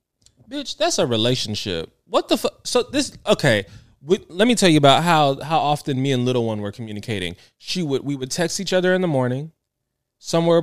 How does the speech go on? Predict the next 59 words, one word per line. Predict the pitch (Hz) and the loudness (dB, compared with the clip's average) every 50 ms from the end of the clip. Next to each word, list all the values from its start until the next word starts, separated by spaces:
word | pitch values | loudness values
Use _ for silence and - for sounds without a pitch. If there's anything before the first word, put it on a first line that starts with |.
| - - | 0 -2
around | 156 156 160 156 151 147 143 143 139 | -2 0 2 2 2 0 0 -2 -4
ten, | - - 165 160 | -4 -4 -2 0
there's | 156 143 127 | 0 -2 -2
probably | - 165 156 147 | -2 -2 -2 -2
gonna | 147 147 143 | -2 -2 -2
be | 139 135 127 | -2 -2 -4
a | |
text | 127 - - 165 160 - - - | -4 -6 -6 -6 -6 -4 -4 -4
or | 156 147 | -2 -4
a | 127 | -4
phone | - - 135 123 123 127 | -4 -6 -6 -6 -6 -6
call. | - 127 113 113 117 123 143 - _ _ _ _ _ _ _ | -6 -6 -6 -6 -8 -8 -12 -16 _ _ _ _ _ _ _
At | - 131 131 | -4 -4 -2
lunch, | 131 139 151 160 - - | 0 0 0 0 0 0
I | 156 | -2
might | 151 147 143 143 135 | 0 0 -2 -2 -2
talk | - 151 143 147 | -4 -6 -6 -4
to | - - | -4 -4
you | 143 | -4
on | 135 135 | -4 -4
the | 135 123 | -6 -6
phone. | - 127 123 127 127 135 147 143 _ _ _ _ _ _ | -6 -8 -8 -8 -8 -10 -12 -16 _ _ _ _ _ _
I'm | 107 127 | -6 -2
not | 143 156 | 0 2
gonna | 160 160 156 | 2 2 0
talk | - 160 151 147 | 0 -2 -2 -2
to | - | -4
you | 147 | -4
probably | 131 147 143 131 127 | -4 -2 -2 -2 0
the | 127 120 | -2 -2
rest | 123 135 139 143 | -2 -2 -4 -4
of | 151 139 | -6 -8
the | 127 120 | -8 -6
day, | 123 123 | -6 -6
but | 117 120 | -4 -4
we | 117 123 123 | -2 -2 -2
might | 120 117 120 120 | -2 -4 -6 -8
text | - 147 143 - - | -12 -10 -10 -8 -8
throughout | - 143 135 131 131 - | -6 -4 -4 -4 -4 -6
the | 123 | -8
day. | 104 104 98 95 98 110 - _ _ _ _ - | -8 -8 -8 -8 -10 -12 -14 _ _ _ _ -6
I | 123 127 | -4 -2
then | 131 156 160 | 0 2 2
am | 156 147 | 0 0
probably | 143 156 147 147 | -2 -4 -4 -2
gonna | 139 131 123 | -4 -4 -6
call | 123 - - 151 151 151 151 | -8 -8 -4 -2 -2 0 0
you | 143 135 131 135 135 | -2 -4 -6 -8 -10
from | - - 123 113 110 110 107 107 95 95 | -12 -10 -6 -6 -6 -6 -6 -10 -12 -18
when | 104 117 | -16 -12
I'm | 120 123 127 | -8 -6 -4
on | 127 120 | -2 -2
my | 117 117 | -2 -2
way | 117 123 131 | -2 -2 -2
from | - - 120 110 113 | -4 -4 -6 -6 -4
work | 117 135 151 160 151 - 147 - | -4 -4 -4 -4 -6 -10 -18 -20
to | - - 165 | -20 -20 -16
the | 147 147 135 | -12 -10 -6
gym. | 127 135 123 113 104 107 120 127 | -4 -4 -4 -4 -4 -8 -10 -12